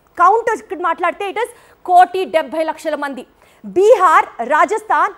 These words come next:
ఉత్తరప్రదేశ్, మధ్యప్రదేశ్, తెలంగాణ, గుజరాత్ రాష్ట్రాలలో ఎక్కువగా ప్రభావితం. ఏడేళ్ల కాలంలో బెంగాల్లో స్టేట్ బోర్డు క్వశ్చన్ పేపర్లు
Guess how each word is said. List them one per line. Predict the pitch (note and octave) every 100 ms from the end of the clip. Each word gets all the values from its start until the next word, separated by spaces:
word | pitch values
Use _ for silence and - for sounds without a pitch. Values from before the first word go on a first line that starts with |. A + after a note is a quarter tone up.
| - E4
ఉత్తరప్రదేశ్, | E4 A4+ F4+ D4 F#4 A4 B3+
మధ్యప్రదేశ్, | D4 B3+ G#4+ F#4 E4+ G4 - -
తెలంగాణ, | E4 F#4+ G4+ F#4+ D#4 F#4+ C#4
గుజరాత్ | D#4 E4+ F4+ - C4
రాష్ట్రాలలో | C#4 - E4+ D4 - - _ _ G#3+ E4+
ఎక్కువగా | F4+ - A4+ A4+ A#4 F#4
ప్రభావితం. | D#4+ F4 D#4+ A3 F#3+ _ A#3+
ఏడేళ్ల | B3+ E4 G#4 A4+ A#4 A4+
కాలంలో | G4 G#4 E4 B3 G4+ - G#3
బెంగాల్లో | D#4 F#4 G#4 D#4 F#4 -
స్టేట్ | - F4+ G#4+ C4+
బోర్డు | F4+ D4+
క్వశ్చన్ | E4+ D#4 E4+ F#4
పేపర్లు | F4 D#4 C4+ A3+